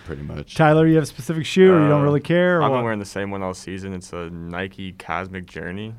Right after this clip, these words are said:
Speaker 3: It's
Speaker 2: Okay.
Speaker 3: bright green. And
Speaker 2: Did you have any pre-, you just liked them from the
Speaker 3: Yeah, I
Speaker 2: get-go?
Speaker 3: like, yeah, I like 'em. They're comfortable. They work really nice.
Speaker 2: Cool. All right, Sammy, what are you, what are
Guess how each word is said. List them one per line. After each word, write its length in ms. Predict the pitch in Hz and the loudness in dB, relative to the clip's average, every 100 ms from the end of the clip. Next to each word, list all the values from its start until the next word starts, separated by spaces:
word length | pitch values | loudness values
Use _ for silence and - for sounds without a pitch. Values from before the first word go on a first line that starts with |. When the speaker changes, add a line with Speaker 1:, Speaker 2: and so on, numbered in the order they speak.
| - | -6
Speaker 3:
It's 120 | 131 | -4
Speaker 2:
Okay. 260 | 160 139 127 - 95 95 | 0 0 -2 -8 -18 -12
Speaker 3:
bright 260 | 92 90 | -10 -10
green. 380 | 87 90 92 95 | -10 -10 -8 -10
And 160 | 90 98 _ _ _ | -12 -16 _ _ _
Speaker 2:
Did 120 | 127 | 0
you 80 | 139 | 2
have 100 | 135 | 4
any 140 | 139 | 2
pre-, 240 | 127 147 147 | 0 2 0
you 20 | 127 | -2
just 100 | 127 127 | -4 0
liked 200 | 135 123 | -2 -2
them 80 | 143 | -6
from 160 | 135 | -4
the 60 | 127 | -2
Speaker 3:
Yeah, 60 | 101 | 0
I 120 | 98 101 | 0 2
Speaker 2:
get-go? 160 | 143 | 0
Speaker 3:
like, 80 | 156 | 0
yeah, 140 | 98 98 | -4 -6
I 20 | |
like 180 | 92 95 | -6 -8
'em. 120 | 95 | -10
They're 120 | 98 98 | -10 -10
comfortable. 460 | 101 95 101 98 | -8 -10 -10 -12
They 100 | 98 95 | -10 -10
work 220 | 92 92 - | -10 -12 -12
really 180 | 92 85 | -12 -10
nice. 300 | 85 87 95 | -12 -14 -12
Speaker 2:
Cool. 360 | - 147 127 - - | -4 -4 -4 -8 -4
All 60 | |
right, 180 | 143 139 | -2 -2
Sammy, 220 | - 147 | -2 -2
what 100 | 143 | 0
are 80 | 143 | 0
you, 140 | 143 | -2
what 140 | 135 | -4
are 20 | 139 | -6